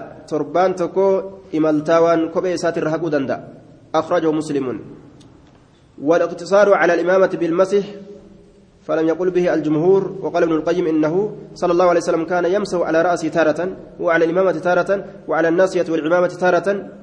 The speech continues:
Akkana jeen duuba. Ibn al-Qayyim yeroo gaa istinbaaxa godhee hadiisa kana walitti qabee hadiisan hedduu irraa laalu Rasuulli Rabbii yeroo garii mataa isaa qofarra haqa.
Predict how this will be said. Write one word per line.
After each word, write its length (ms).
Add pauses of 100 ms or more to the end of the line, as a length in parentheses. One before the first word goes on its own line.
Akkana 300
jeen 160
duuba. 320 (300)
Ibn 180
al-Qayyim 340 (1080)
yeroo 260
gaa 120
istinbaaxa 520
godhee 180
hadiisa 320
kana 140
walitti 260
qabee 220
hadiisan 280
hedduu 280
irraa 240
laalu 260 (600)
Rasuulli 400
Rabbii 360 (360)
yeroo 300
garii 200
mataa 300
isaa 200
qofarra 380
haqa. 220